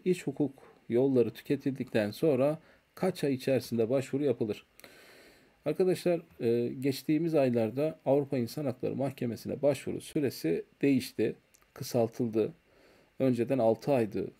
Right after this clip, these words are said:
bu süre. Daha sonrasında arkadaşlar bu süre dört aya düşürüldü. Ceyhan seçeneği işaretleyenleri tebrik ediyoruz. Görev süresi dört aydır diyoruz. Peki Anayasa Mahkemesi'ne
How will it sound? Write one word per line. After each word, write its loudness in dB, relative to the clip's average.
bu -8
süre. -2
Daha 4
sonrasında -2
arkadaşlar -4
bu -2
süre -2
dört 4
aya 2
düşürüldü. 0
Ceyhan 0
seçeneği -6
işaretleyenleri -6
tebrik -2
ediyoruz. -4
Görev 0
süresi -4
dört 2
aydır -2
diyoruz. -6
Peki 2
Anayasa 0
Mahkemesi'ne -2